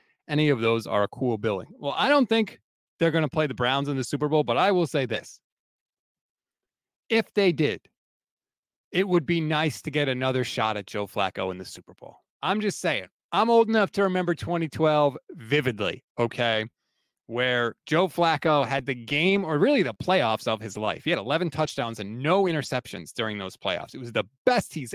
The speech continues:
ever played. And the Niners had the best team that year. That was the Kaepernick team with Randy Moss and Frank Gore and Vernon Davis and Delanie Walker on the same freaking team,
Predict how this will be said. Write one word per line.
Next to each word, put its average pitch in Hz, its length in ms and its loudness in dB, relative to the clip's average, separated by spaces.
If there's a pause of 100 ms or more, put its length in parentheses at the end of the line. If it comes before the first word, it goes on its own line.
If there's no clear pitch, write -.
(100)
ever 190 260 4
played. 123 420 -4 (1500)
And 127 340 0
the 135 60 -2
Niners 196 320 2
had 175 120 0
the 147 80 -2
best 151 220 0
team 131 200 -2
that 95 180 -2
year. 92 120 -8
That 117 140 -2
was 160 120 -6
the 156 80 -4
Kaepernick 156 520 -2
team 147 360 -4
with 107 120 -8
Randy 151 340 4
Moss 139 600 0 (440)
and 104 220 -10
Frank 160 360 0
Gore 143 480 4
and 101 140 -8
Vernon 156 340 0
Davis 139 480 -2
and 110 180 -16
Delanie 160 380 2
Walker 143 560 4
on 127 100 -2
the 131 80 -6
same 143 260 -6 (120)
freaking 135 320 -4
team, 120 440 -6